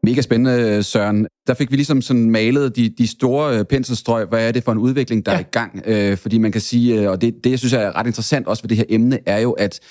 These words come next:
Speaker 1: jo, jo, vi taler om, om en bestemt generation, om nogle, nogle, en bestemt gruppe af, af, af medarbejdere. Men i virkeligheden, fordi det er de, de yngste, vi taler om, så er det i virkeligheden også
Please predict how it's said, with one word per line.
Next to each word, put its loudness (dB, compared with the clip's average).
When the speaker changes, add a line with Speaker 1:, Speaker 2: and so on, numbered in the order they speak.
Speaker 1:
jo, 4
jo, 2
vi -2
taler 0
om, 0
om 2
en 2
bestemt -2
generation, 0
om 0
nogle, 2
nogle, 2
en 2
bestemt 0
gruppe 0
af, -2
af, 0
af 2
medarbejdere. 0
Men 0
i 0
virkeligheden, 0
fordi -2
det 0
er -2
de, -6
de 0
yngste, 0
vi 0
taler 0
om, -4
så -4
er 2
det 2
i 2
virkeligheden 0
også -4